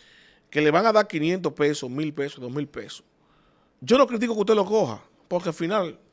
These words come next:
usted sabe dónde viene eso. Yo lo que critico a usted es que usted le dé la aquiescencia a políticos como estos, mentirosos, mitómanos, irrespetuosos, que se burlan de nosotros, de que ellos tienen razón,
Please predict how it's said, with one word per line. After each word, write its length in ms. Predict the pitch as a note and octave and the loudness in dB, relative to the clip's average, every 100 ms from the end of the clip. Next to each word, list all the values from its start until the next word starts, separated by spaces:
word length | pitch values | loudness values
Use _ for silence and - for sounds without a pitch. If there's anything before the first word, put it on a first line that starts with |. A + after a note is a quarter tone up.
| _ _ _ _ _ _ _ | _ _ _ _ _ _ _
usted 160 | - | -4
sabe 100 | G3+ | 0
dónde 200 | G3+ G3 | 2 2
viene 320 | F#3 F#3 E3 E3+ | 2 0 -2 -4
eso. 180 | - | -10
Yo 160 | B2+ A3 | 6 8
lo 80 | C4 | 8
que 100 | A3 | 4
critico 320 | G#3 G#3+ A3 | -2 -2 2
a 40 | F3+ | 0
usted 380 | - D#3+ A#2+ | 0 -2 -2
es 200 | B2+ - _ _ _ _ _ - - - - | -4 -10 _ _ _ _ _ -20 -20 -20 0
que 80 | G3 | 2
usted 220 | F3 A#3+ | 6 8
le 140 | B3 | 8
dé 120 | A#3 A#3 | 8 8
la 120 | G#3+ | 6
aquiescencia 960 | G#3+ G3 F3 D#3 - G#3+ D#3+ - B2 - | 2 -2 -2 0 0 0 0 -4 -6 -4
a 160 | D#3 | -2
políticos 340 | D#3 E3+ A#3 G#3+ | 2 2 2 2
como 280 | G3 D#3 C#3 | 0 0 0
estos, 340 | B2 - - - | -2 -10 -20 -16
mentirosos, 680 | C3 A2+ B2+ D#3+ C3 G2+ G#2+ | -14 -6 2 4 4 -2 -12
mitómanos, 720 | A#2 A2+ D#3+ A#2 - - - - - | -8 4 4 4 -8 -20 -20 -20 -8
irrespetuosos, 800 | B2+ A#2+ G2 G2+ D3+ D3+ G#2+ G#2+ | -6 -6 -8 -6 0 0 0 -8
que 140 | C3 | -6
se 140 | - B2 | -2 4
burlan 440 | E3 B3+ F#3 D3+ | 6 6 6 6
de 80 | C#3 | 4
nosotros, 440 | F3 D#3+ A#2 - _ _ _ _ _ _ _ _ _ | 0 -6 -10 -14 _ _ _ _ _ _ _ _ _
de 160 | - F#3+ | -2 2
que 60 | G#3+ | 2
ellos 80 | |
tienen 180 | A3 G#3+ | 2 0
razón, 540 | G#3 F3+ A3 G3 A2 | -2 -4 -4 -6 -8